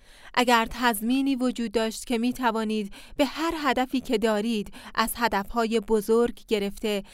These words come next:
تا هدفهای کوچک برسید، این هدف کدام بود؟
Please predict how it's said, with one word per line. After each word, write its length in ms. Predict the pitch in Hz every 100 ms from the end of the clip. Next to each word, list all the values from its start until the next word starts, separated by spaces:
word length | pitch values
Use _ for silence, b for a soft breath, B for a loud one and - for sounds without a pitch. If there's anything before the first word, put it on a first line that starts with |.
| B B
تا 140 | 262
هدفهای 560 | 247 220 196 220 208 185
کوچک 400 | 220 214 196 -
برسید، 560 | 214 190 196 - 214 208 B B 240
این 160 | 269 247
هدف 400 | 254 214 254 -
کدام 440 | 285 226 226 269
بود؟ 320 | 233 190 170